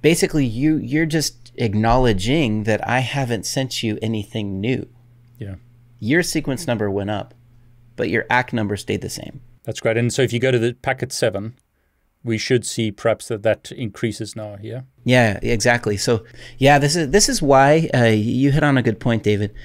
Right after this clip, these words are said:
Speaker 1: So this is from client to server. My sequence number is now five oh two, but now my acknowledgement number is five thirty-five. So now I am acking the five thirty-four that you sent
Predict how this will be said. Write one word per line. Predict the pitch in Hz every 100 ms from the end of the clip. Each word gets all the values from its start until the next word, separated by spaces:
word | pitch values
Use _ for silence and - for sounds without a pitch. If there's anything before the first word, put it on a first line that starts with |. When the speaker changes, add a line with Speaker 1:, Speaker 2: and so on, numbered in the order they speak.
| - -
Speaker 1:
So | -
this | 147 151
is | 160 -
from | 160 170
client | - 156 139 -
to | 156
server. | 139 - 139 98 95 104 - - - - - -
My | 131
sequence | 143 - 180 180 165
number | 156 135
is | 123
now | 120 127
five | 123 123 117
oh | 107
two, | 101 - 185 110 98 117 - - - - _ _
but | 131
now | 135 135
my | 127
acknowledgement | 110 113 147 143 139
number | 110 113 107
is | 101
five | - 110 104
thirty-five. | 107 98 - 104 98 - - - _
So | - 120
now | 131 135
I | 123 143
am | 139 -
acking | 120 135 - 104 107 131 - - -
the | 104
five | - 113 117
thirty-four | 139 135 127 107 107
that | 104 -
you | 117 120
sent | - 101 104 98 -